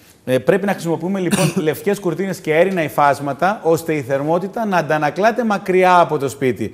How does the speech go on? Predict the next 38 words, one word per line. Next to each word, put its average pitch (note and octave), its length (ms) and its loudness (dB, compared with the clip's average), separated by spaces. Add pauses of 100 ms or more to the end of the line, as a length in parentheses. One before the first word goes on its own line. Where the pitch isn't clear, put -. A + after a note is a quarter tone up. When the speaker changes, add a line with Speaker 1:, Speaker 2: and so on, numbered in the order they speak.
(260)
Speaker 1:
Αυτή - 220 -4
είναι A3+ 120 2
και G#3 120 -2
η F#3 60 4
χρήση F#3+ 320 2
τους. G#2+ 280 -6 (260)
Δηλαδή, D#3+ 500 4 (360)
να B2+ 100 -4
αφήνουμε F3+ 320 0
ανοιχτό E3 260 0
το F#3+ 100 0
παράθυρο, D#3+ 540 2 (100)
η C3 160 0
αέρινη F3+ 400 4
κουρτίνα D#3 420 -2
και D#3+ 180 -4
το D3+ 120 -2
λεπτό C3+ 340 0
ύφασμα D3 580 -2 (520)
επιτρέπει F#3 720 6
στον F3 240 -2
αέρα D#3+ 300 4
να D3 140 2
μπαίνει D#3 340 0
μέσα D#3+ 800 2 (240)
από C3+ 380 2
το C3 140 2
ύφασμα D#3 600 -2 (440)
και G3 140 2
να F3+ 320 0
κάνει B3 380 4
αυτό G3+ 340 4
το F3 160 8
ρευματάκι, D3+ 1080 4
ούτως D#3+ 320 0
ώστε E3 200 2
θα D3+ 120 -2
χαμηλώνει D3+ 720 2